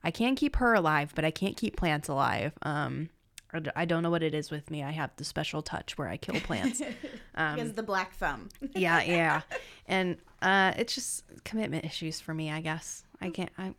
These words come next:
Speaker 1: gardening, I would love to get into it. It seems like such a very aesthetically, um, nice hobby to have.
Speaker 2: Mm-hmm.
Speaker 1: Like, if it's, if you're gonna have something like a hobby take up your space, at least have it be plants and, and look all
Speaker 2: Right.
Speaker 1: nice and stuff
Speaker 2: And
Speaker 1: like
Speaker 2: you can
Speaker 1: but
Speaker 2: eat 'em. It's, it's feeding you.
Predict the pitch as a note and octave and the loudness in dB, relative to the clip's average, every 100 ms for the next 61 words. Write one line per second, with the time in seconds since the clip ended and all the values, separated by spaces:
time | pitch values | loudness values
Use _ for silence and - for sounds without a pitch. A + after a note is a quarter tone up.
0 | - G3 F#3+ F#3 E3+ F3 F3+ F#3 - G3 | 0 2 2 0 0 2 2 0 0 2
1 | F3 E3+ E3+ - E3 D#3+ D#3 F3 - - | 4 4 2 0 2 2 2 -2 -4 -2
2 | E3+ E3+ F3 D#3 - G3 - E3 - - | -2 -2 -4 -6 -6 -8 -6 -6 -6 -8
3 | E3 F3+ F#3+ D3 - - - D3 D#3 - | -4 -2 -2 -4 -8 -10 -6 -6 -6 -4
4 | E3 D#3+ E3 - - - - E3 D#3 D#3 | -2 -2 -4 -8 -20 -20 -8 -2 -2 -2
5 | D3+ C#3 D#3 - - D3+ E3 D#3+ D3+ F#3 | -4 -4 -6 -8 -6 -2 2 2 0 0
6 | D3+ D3+ E3+ D#3+ D#3+ E3+ F3 - G#3 G3+ | 0 2 2 2 0 -2 -4 0 2 2
7 | A#3+ D4 C#4 G#3 F3+ E3+ E3+ E3+ E3 D#3+ | 2 2 2 2 2 0 0 -2 0 -2
8 | - D#3+ D#3 C#3+ C#3+ D3+ D3 D#3+ D3+ D3 | -4 -4 -4 -4 -4 -4 -4 -6 -6 -8
9 | C#3+ C#3+ - C#3 D#3 D#3 - - - - | -8 -6 -6 -4 -4 -4 -10 -12 -20 -18
10 | - A3 A3 E3+ D3 - - - D#3 E2 | -6 -4 -4 -6 -6 -10 -10 -8 -6 -8
11 | - - - D#3 D3+ - E3 E3 E3+ D3+ | -12 -12 -8 -4 -2 0 0 0 0 2
12 | D#3+ D3+ D#3 - D#3+ E3+ E3+ B3 E3+ A3+ | 2 2 -2 -4 -4 0 0 2 0 2
13 | F#3 G3 G#3+ E4 B4 G#4+ - G3+ G#3 - | 4 4 4 2 -6 -10 -12 -12 -12 -8
14 | B3+ B3 B3 B3 B3+ | -6 -4 -4 -4 -4